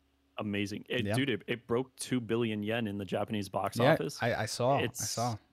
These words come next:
Speaker 1: that's
Speaker 2: That is
Speaker 1: amazing.
Speaker 2: really cool. I, I, I like,
Speaker 1: Yeah.
Speaker 2: uh, Gundam. I always have.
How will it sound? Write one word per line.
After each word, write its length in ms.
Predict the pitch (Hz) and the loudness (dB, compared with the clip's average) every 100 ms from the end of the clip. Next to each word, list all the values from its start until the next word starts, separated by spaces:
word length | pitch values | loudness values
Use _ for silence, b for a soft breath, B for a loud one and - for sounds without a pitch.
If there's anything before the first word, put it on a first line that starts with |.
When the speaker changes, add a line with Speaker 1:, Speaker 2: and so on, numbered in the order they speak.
| _ _ _ _ _ _ _ | _ _ _ _ _ _ _
Speaker 1:
that's 140 | 113 110 | -2 4
Speaker 2:
That 160 | 120 | 4
is 220 | 131 110 107 | 4 2 0
Speaker 1:
amazing. 140 | 101 | -4
Speaker 2:
really 200 | 113 127 | 0 0
cool. 320 | 131 151 123 104 - | 2 2 2 0 -8
I, 120 | 117 123 | 0 0
I, 360 | - 120 120 - | 4 4 2 2
I 100 | 117 | 0
like, 200 | 110 104 | 0 0
Speaker 1:
Yeah. 140 | 107 | 2
Speaker 2:
uh, 240 | 110 95 98 - _ _ _ _ _ _ - | 0 -2 -10 -14 _ _ _ _ _ _ -10
Gundam. 320 | 98 92 104 113 | -10 -8 -12 -12
I 60 | 107 | -10
always 220 | 104 101 | -10 -12
have. 160 | 92 | -14